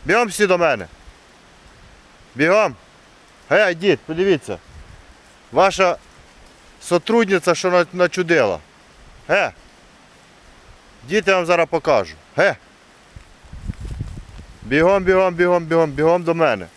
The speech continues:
Щоб більше так ніхто не робив. За самовільне залишення стада і родівлю в лісі.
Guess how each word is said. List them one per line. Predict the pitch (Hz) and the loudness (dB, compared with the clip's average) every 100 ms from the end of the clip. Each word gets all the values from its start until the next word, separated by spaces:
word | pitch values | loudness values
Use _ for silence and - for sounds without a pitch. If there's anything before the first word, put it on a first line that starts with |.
| - - - _ _ _ - | -20 -20 -20 _ _ _ -10
Щоб | 139 | -6
більше | 165 202 196 | -4 -4 -2
так | 190 175 | -2 -2
ніхто | 175 185 | -2 0
не | 180 | 4
робив. | 170 156 127 90 - - - - _ - - - - - - - _ _ _ _ _ _ _ _ _ _ _ _ _ _ _ _ - - - - 104 | 4 2 0 0 -6 -20 -20 -20 _ -20 -20 -20 -20 -20 -20 -20 _ _ _ _ _ _ _ _ _ _ _ _ _ _ _ _ -20 -20 -20 -20 -8
За | 120 170 156 | 0 2 2
самовільне | 135 180 175 185 196 214 202 160 | 0 -2 0 0 0 2 2 2
залишення | 165 165 165 151 165 156 151 139 - - | 2 2 2 0 -2 -2 -4 -6 -14 -18
стада | - 165 151 143 147 156 - - - - - - - - - - - - - - - - - - - - - - - - - - - 202 | -8 0 0 2 0 -2 -4 -14 -20 -20 -20 -20 -20 -20 -20 -20 -20 -20 -20 -20 -20 -20 -18 -12 -12 -10 -10 -8 -8 -10 -12 -12 -6 0
і | 226 | 2
родівлю | 226 156 151 156 147 156 | 2 0 2 2 4 0
в | 156 156 | 2 2
лісі. | 165 160 - 170 | 2 2 -2 -8